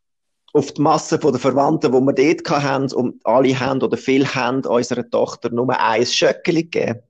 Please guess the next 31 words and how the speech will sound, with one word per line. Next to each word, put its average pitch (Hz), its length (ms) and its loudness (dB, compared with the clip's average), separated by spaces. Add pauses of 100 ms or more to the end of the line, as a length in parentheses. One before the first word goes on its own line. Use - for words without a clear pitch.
(440)
ähm, 131 240 2
führt 202 360 2
das 175 140 0
dazu, 151 400 0
dass 139 220 0
sie 131 80 -4
natürlich 117 480 2
absolut 110 560 0
überzuckert - 760 -2
war 113 240 0
am 104 60 0 (120)
Ende 110 140 -4
vom 98 180 -2
Abend. 127 400 0 (1080)
Und 139 420 4
wir 139 140 4
gemerkt 139 360 2
haben, 139 100 2
wo 135 80 6
wir 139 100 4
sie 127 140 -2
versucht 131 480 0
haben, 123 140 0
so - 160 0
um 120 160 0
die 120 140 -2
acht, 127 280 -4
neun 131 280 -2
ins 117 240 -4
Bett 127 240 -2
zu - 80 -16